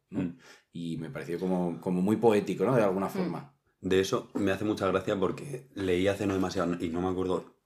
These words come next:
Speaker 2: de nada de dónde lo leí, pero era como una frase diciendo de, que me parece un poco rim-, rimbombante, es decir, que se puede decir de una forma menos, eh,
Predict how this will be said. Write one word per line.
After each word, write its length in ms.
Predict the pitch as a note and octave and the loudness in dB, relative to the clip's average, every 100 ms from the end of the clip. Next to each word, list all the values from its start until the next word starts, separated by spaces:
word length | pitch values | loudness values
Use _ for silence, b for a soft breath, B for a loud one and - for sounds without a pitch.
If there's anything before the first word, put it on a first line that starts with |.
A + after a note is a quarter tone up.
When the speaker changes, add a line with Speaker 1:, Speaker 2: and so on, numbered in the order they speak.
| _ | _
Speaker 2:
de 520 | F#2+ E2+ F2+ F2+ F2 F2 | -10 -8 -4 -2 0 2
nada 300 | F2+ F#2+ F2 | 2 0 0
de 100 | E2 | 0
dónde 240 | F2 F2+ | 0 0
lo 100 | F2 | 0
leí, 300 | F2 F#2 A2+ B B _ | 0 0 -4 B B _
pero 160 | G2 G2 | 2 4
era 140 | G2+ | 4
como 140 | G#2+ | 2
una 120 | G#2 G2+ | 0 2
frase 300 | G#2 G2+ A2 | 2 2 0
diciendo 420 | G2+ G2 G2 G2+ | -2 0 0 4
de, 220 | F#2+ G2+ B B B B _ - _ _ _ _ - F2+ - | 2 2 B B B B _ -20 _ _ _ _ -8 -8 -6
que 80 | - | -2
me 120 | G2 | 0
parece 220 | F#2 - G2+ | -2 -4 -2
un 80 | |
poco 260 | G2 F#2+ G2+ | 0 2 2
rim-, 320 | G2 G2+ F2+ - - | 2 0 -2 -6 -4
rimbombante, 760 | G2+ G2+ G2 G2 G2 G#2 G2+ | 0 2 2 4 4 2 -2
es 60 | G2 | -4
decir, 220 | F#2 F#2 | -4 -4
que 100 | - | -4
se 100 | F#2 | -2
puede 140 | F#2 | 0
decir 120 | F2 F2+ | 0 2
de 40 | |
una 120 | F2+ F2 | 2 2
forma 240 | F2+ F2+ | 2 4
menos, 420 | F2 F2+ F2 E2+ B B B - | 4 2 2 -2 B B B 0
eh, 500 | F2+ E2 D#2+ D2 | 2 2 2 -2